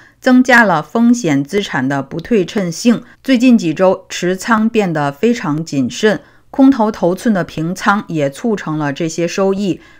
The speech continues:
跨资产头寸和情绪的综合衡量指标，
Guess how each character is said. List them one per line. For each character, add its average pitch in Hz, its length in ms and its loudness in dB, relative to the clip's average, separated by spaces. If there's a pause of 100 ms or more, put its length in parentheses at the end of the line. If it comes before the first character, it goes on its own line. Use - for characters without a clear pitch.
跨 226 280 4
资 240 200 -2
产 165 280 -4
头 156 180 -6
寸 180 240 -4
和 165 180 -4
情 160 260 -6
绪 214 180 -4
的 156 180 2
综 233 260 0
合 165 240 -2
衡 156 220 -4
量 165 220 -2
指 147 180 -6
标， 175 300 0